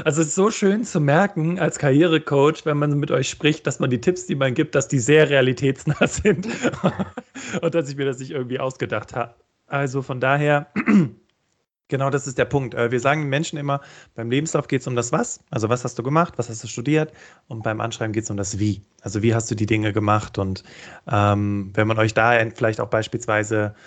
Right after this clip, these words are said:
mit, ähm, ein paar Beispielen, äh, erklärt, wie man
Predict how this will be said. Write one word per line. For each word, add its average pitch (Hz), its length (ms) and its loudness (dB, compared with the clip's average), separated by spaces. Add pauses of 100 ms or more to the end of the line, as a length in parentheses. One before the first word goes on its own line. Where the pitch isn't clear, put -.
(180)
mit, 110 420 -4
ähm, 101 640 -2 (280)
ein 107 80 -8
paar 98 480 0 (240)
Beispielen, 110 540 -2 (440)
äh, 107 320 0
erklärt, 110 460 0
wie 117 80 0
man 110 340 0